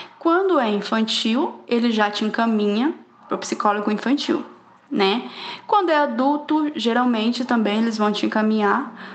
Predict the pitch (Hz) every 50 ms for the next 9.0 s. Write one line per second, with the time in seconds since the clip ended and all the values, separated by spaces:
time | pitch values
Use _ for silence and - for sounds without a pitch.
0 | - - - - - 214 220 220 220 220 220 220 220 226 226 220 - - - -
1 | - - 220 - - 254 - - 220 214 214 220 262 302 277 294 277 220 - -
2 | - - - - _ - - - - - 339 339 330 320 302 285 285 277 247 262
3 | 262 247 247 254 247 233 233 240 247 254 254 247 247 214 208 208 202 - 214 208
4 | 202 196 202 202 208 202 208 196 - - 277 302 294 262 233 226 226 226 233 233
5 | - - 247 247 254 240 254 269 262 - - - - - - - - - - -
6 | - - - - - - - _ _ _ _ - 233 285 320 349 349 339 - -
7 | - - - - - - - - 370 359 285 233 240 294 294 247 233 226 226 -
8 | 240 233 - - - - - 247 240 233 220 220 208 202 202 202 196 196 202 190